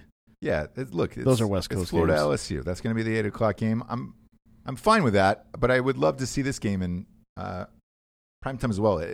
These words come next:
Speaker 1: at noon, this is rough.
Speaker 2: I just
Speaker 1: Um,
Speaker 2: don't think they have, uh, the room for it because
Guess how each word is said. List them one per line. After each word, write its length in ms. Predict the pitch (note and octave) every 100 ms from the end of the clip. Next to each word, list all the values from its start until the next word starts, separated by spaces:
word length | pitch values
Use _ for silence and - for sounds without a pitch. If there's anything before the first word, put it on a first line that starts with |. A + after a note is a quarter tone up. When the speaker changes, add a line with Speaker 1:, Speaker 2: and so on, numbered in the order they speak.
| -
Speaker 1:
at 140 | G#2+
noon, 340 | A#2+ D#3 A#2 F#2+
this 180 | G#2
is 140 | G#2 E2
rough. 360 | E2+ A#1 - _ _ _ _ -
Speaker 2:
I 80 | -
just 180 | E3 E3
Speaker 1:
Um, 60 | D3
Speaker 2:
don't 100 | A#2
think 160 | A2
they 120 | G#2
have, 480 | F#2 G#2 F2+ E2+ - -
uh, 440 | E2+ D#2+ C#2+ B1 B1+ - _ - _ -
the 80 | F#2
room 240 | F2+ G#2
for 280 | G2+ D2+ C2
it 80 | A#1+
because 600 | E2+ F#2 D#2+ D2 -